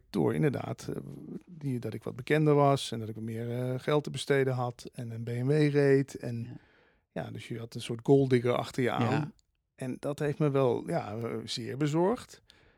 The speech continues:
Speaker 1: Ja, dan ga je op zoek naar medicijn voor de pijn, zullen we maar
Speaker 2: Ja.
Speaker 1: zeggen, hè. Die tijd kwam net een beetje op dat je gratis M P drie's van internet kon plukken.
Speaker 2: Oké, ja.
Speaker 1: Dus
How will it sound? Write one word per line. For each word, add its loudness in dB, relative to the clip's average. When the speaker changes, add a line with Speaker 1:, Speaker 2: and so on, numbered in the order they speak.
Speaker 1:
Ja, -6
dan -6
ga -2
je 0
op -8
zoek -8
naar -4
medicijn 0
voor 0
de 0
pijn, 4
zullen 0
we 0
maar 2
Speaker 2:
Ja. -2
Speaker 1:
zeggen, -2
hè. -2
Die -2
tijd 6
kwam 4
net 2
een -4
beetje 0
op 2
dat 0
je -2
gratis -6
M -4
P -10
drie's -4
van -4
internet 0
kon -2
plukken. -2
Speaker 2:
Oké, -10
ja. -12
Speaker 1:
Dus -4